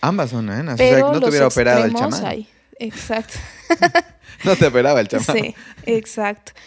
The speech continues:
Speaker 2: O sea, y hay extremos, como te digo, hay gente que viene,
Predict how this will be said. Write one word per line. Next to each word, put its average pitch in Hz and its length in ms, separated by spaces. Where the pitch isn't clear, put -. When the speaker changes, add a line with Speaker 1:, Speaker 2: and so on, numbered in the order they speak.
Speaker 2:
O 226 100
sea, 240 340
y 240 120
hay 262 160
extremos, 254 560
como 202 240
te 208 120
digo, 214 300
hay 220 240
gente 214 340
que 208 120
viene, 208 420